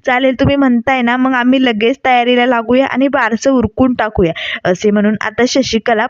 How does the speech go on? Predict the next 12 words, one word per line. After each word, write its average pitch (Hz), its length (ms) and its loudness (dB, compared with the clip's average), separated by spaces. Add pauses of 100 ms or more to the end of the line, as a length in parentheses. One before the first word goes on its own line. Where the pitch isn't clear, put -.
फोन 262 220 2
ठेवते 277 300 0
आणि 277 220 0
खूपच 277 480 -2
आनंदात 269 440 0
असते. 226 280 -2 (300)
त्याच 196 300 -2
वेळेस 220 180 2 (100)
पाठीमागनं 240 680 0
जय 233 240 0
आलेला 233 240 2
असतो. 190 220 -2